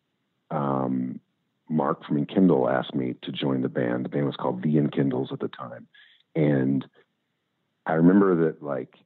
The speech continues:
the band had kind of become uncool. Like, they were a band that in high school I really loved, but then right out of high school I was, like, kind of, like, reaching, I was in that age where I was kind of becoming,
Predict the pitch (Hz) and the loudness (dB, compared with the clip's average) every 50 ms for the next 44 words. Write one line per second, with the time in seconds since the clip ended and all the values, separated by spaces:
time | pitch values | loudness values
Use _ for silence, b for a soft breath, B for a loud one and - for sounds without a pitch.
0 | _ _ _ _ _ - 87 69 - 82 82 85 82 76 73 - - - - 135 | _ _ _ _ _ -16 -12 -8 -4 -2 -2 -2 -2 -4 -8 -12 -12 -6 -2 0
1 | 139 147 139 - 104 - - 101 92 85 - 85 85 90 90 - - - 85 87 | 0 0 0 -2 -4 -4 -2 -2 -2 -2 -2 -2 0 0 0 -2 -2 -2 -2 0
2 | 98 110 104 87 76 82 87 85 90 90 90 82 87 85 82 85 85 - - 71 | 0 0 0 0 0 0 0 2 4 4 4 4 2 2 2 2 -2 -4 -6 -12
3 | 71 - - 95 98 - - - 107 101 90 71 67 78 95 107 131 139 135 135 | -12 -8 -6 -6 -6 -6 -6 -6 -4 -2 -2 -2 -2 -4 -2 0 2 2 4 4
4 | 131 120 120 113 113 113 110 - - 80 82 73 71 73 78 82 85 82 76 - | 2 4 2 2 2 2 0 -2 -6 -10 -8 -6 -4 -2 0 0 0 0 0 -2
5 | 82 80 80 - - 87 80 76 69 64 57 - - - - 110 113 113 - _ | -4 -6 -6 -8 -8 -6 -6 -4 -6 -8 -10 -14 -18 -20 -16 -14 -14 -16 -16 _
6 | _ _ _ _ _ _ _ _ _ _ _ _ _ - - - 76 73 71 64 | _ _ _ _ _ _ _ _ _ _ _ _ _ -12 -6 -4 -2 -2 -2 -4
7 | 55 57 57 58 53 - - _ _ _ _ _ _ _ _ _ _ _ _ _ | -4 -4 -4 -4 -6 -8 -12 _ _ _ _ _ _ _ _ _ _ _ _ _
8 | _ _ _ _ _ _ _ - 71 76 71 - - 82 - - 82 82 78 80 | _ _ _ _ _ _ _ -6 -4 -4 -4 -4 -6 -4 -2 0 2 2 2 2
9 | 78 73 69 - - - 78 78 76 78 71 73 67 67 65 64 64 67 65 - | 2 2 0 -2 -2 -2 0 2 2 0 0 0 0 0 0 0 0 -2 -6 -10
10 | - - - 71 67 65 60 - - - - 69 65 62 62 65 69 | -14 -8 -6 -4 -4 -4 -6 -6 -8 -6 -4 -4 -2 -2 -4 -6 -8